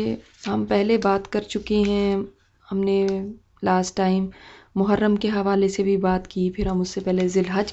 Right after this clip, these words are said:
के हवाले से बात कर चुके हैं कि जो ओकेजन्स आते हैं उन पे भी हमें पता हो कि हमने कैसा बिहेव करना है और इसी तरह हमने दूसरों के साथ मामलात में कैसे रहना है,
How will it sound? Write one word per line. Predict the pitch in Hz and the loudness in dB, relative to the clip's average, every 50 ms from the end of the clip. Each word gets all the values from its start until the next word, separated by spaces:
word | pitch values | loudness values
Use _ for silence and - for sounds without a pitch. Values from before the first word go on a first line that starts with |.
| - | -4
के | - 220 214 208 208 208 - - - - - - - | -2 0 0 0 0 -2 -8 -18 -20 -20 -16 -8 -2
हवाले | 208 208 214 208 214 208 | 2 4 4 6 4 4
से | 202 - 202 | 4 2 2
बात | 185 196 196 196 196 | 4 4 2 2 0
कर | - 202 202 | -2 -4 -4
चुके | - - 190 - - 202 | -4 -8 -8 -2 0 0
हैं | 202 202 - - - - - - - - _ - | 0 -2 -6 -14 -20 -20 -20 -20 -20 -20 _ 2
कि | - 226 208 | 2 4 4
जो | 202 220 220 220 220 | 6 6 4 6 6
ओकेजन्स | 226 220 - - - 226 226 226 226 247 247 240 226 233 | 4 2 2 2 4 6 6 6 6 6 4 6 4 2
आते | 220 226 - 233 | 2 2 2 2
हैं | 233 226 | 2 4
उन | 226 - 226 233 | 4 4 4 6
पे | 226 247 | 6 4
भी | 247 247 247 | 6 6 6
हमें | 233 226 226 220 | 6 6 4 2
पता | 220 220 220 - 226 | 2 0 2 4 4
हो | 226 226 | 4 4
कि | 220 - 226 | 2 0 -2
हमने | 214 214 214 208 214 220 220 220 - | 0 0 0 2 2 2 0 0 0
कैसा | 226 202 190 190 - 254 | 0 0 0 2 0 0
बिहेव | 233 220 220 214 208 202 196 - - | 2 2 2 2 2 0 0 0 -2
करना | 202 190 190 190 208 | -2 0 2 2 0
है | 254 302 - - - - - - - - - | 0 -2 -4 -12 -18 -18 -18 -18 -14 -4 -2
और | 226 226 226 | 2 2 2
इसी | 214 - - 240 247 | 2 2 0 -2 2
तरह | 254 240 226 226 233 233 262 302 - - - - - - - - - - | 2 2 2 4 2 2 0 0 -2 -8 -18 -20 -20 -20 -20 -14 -4 2
हमने | 233 233 233 233 240 247 247 247 247 254 254 254 254 - - _ _ _ _ _ - - - _ _ _ _ _ - | 4 6 6 6 6 6 6 6 6 4 2 0 -6 -18 -20 _ _ _ _ _ -20 -20 -20 _ _ _ _ _ -4
दूसरों | 208 214 214 - - 254 247 | -4 -2 -2 4 4 4 4
के | 254 262 | 4 2
साथ | 254 247 233 226 226 | 2 2 0 2 2
मामलात | 214 214 208 202 196 202 202 202 202 214 226 220 269 | 2 4 4 4 4 4 4 6 6 4 4 6 4
में | 262 254 | 4 4
कैसे | 254 226 208 208 - 214 208 | 4 2 2 2 2 2 4
रहना | 202 196 196 190 190 208 | 4 2 0 0 0 0
है, | 214 233 277 | 0 0 -2